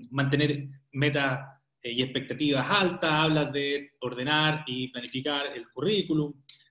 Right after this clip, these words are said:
habla del desarrollo profesional de, de, de los docentes. Eh, entonces uno dice, bueno, estas prácticas que son clave, eh, y entendiendo que ahora tengo este nuevo, eh, currículum, eh, ¿cómo lo operacionalizamos?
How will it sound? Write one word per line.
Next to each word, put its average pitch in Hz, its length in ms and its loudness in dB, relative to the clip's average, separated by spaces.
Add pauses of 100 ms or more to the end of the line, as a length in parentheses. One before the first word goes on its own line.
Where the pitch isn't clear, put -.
habla 151 360 2
del 139 500 -4
desarrollo 139 480 2
profesional 139 680 -4
de, 135 300 -2
de, 120 360 -6
de 135 100 -4
los 127 220 -4
docentes. 180 640 -4 (540)
Eh, 160 600 0 (220)
entonces 226 240 0
uno 226 120 2
dice, 226 180 0
bueno, 160 420 -2 (420)
estas 156 240 -4
prácticas 208 360 0
que 160 80 -2
son 170 260 -4
clave, 170 520 2 (380)
eh, 143 260 -4
y 151 60 0
entendiendo 160 500 2
que 196 80 2
ahora 196 160 2
tengo 190 320 -2
este 165 240 -4
nuevo, 175 720 -2
eh, 123 500 -4
currículum, 131 540 -2 (480)
eh, 127 400 -6
¿cómo 208 220 0
lo 190 240 4
operacionalizamos? 143 800 -2